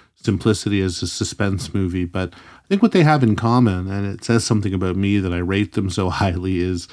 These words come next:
they have a, a very kind of morbid existential flavor, right?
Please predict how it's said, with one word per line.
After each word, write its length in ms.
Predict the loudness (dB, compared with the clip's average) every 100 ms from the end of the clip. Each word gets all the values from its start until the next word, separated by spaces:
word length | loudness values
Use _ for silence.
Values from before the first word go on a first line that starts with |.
| -20 -10 -8
they 240 | -2 0
have 200 | 2 4
a, 220 | 6 4 4
a 120 | 0
very 800 | 2 4 6 6 6 4 2 -4 _ _ _ _
kind 280 | -4 2 2
of 140 | 2 2
morbid 600 | 2 6 6 6 6 6
existential 1120 | 2 0 -2 -2 0 0 0 -2 -2 0 -2
flavor, 720 | -4 -2 0 0 -2 -6 -10 -10
right? 340 | -6 -4 -4